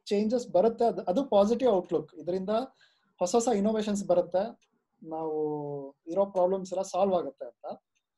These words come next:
ಇವಾಗ ಬಿಸಿನೆಸ್ ಟ್ರಾವೆಲ್ ಗೊತ್ತಿಲ್ಲ, almost ಈಗ ಇಡೀ ಫಸ್ಟ್ ವರ್ಲ್ಡ್ ಅಲ್ಲಿ, at least ಸ್ವೀಡನ್ ಅಲ್ಲಿ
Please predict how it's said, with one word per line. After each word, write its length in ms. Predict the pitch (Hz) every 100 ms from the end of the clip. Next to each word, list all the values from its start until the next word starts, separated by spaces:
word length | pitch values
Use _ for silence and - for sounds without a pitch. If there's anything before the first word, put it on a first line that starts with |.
| _ _ _ _ _ _ _
ಇವಾಗ 440 | 202 214 226 226 226 226 220 214 _ _ _ _ _ _ _ _ -
ಬಿಸಿನೆಸ್ 340 | 180 202 233 -
ಟ್ರಾವೆಲ್ 680 | 202 196 190 175 185 180 _ _ _ _ _ _ _ 165
ಗೊತ್ತಿಲ್ಲ, 500 | 185 233 180 143 - 175
almost 640 | 196 214 214 - 208 196
ಈಗ 180 | 185 185 180 165 190
ಇಡೀ 520 | 160 196 208 208 202 - _ _ -
ಫಸ್ಟ್ 260 | 214 214
ವರ್ಲ್ಡ್ 220 | 254 214 190
ಅಲ್ಲಿ, 140 | 156
at 200 | 147 160
least 220 | 143 -
ಸ್ವೀಡನ್ 440 | - 196 202 185 147
ಅಲ್ಲಿ 460 | 120 131 202 _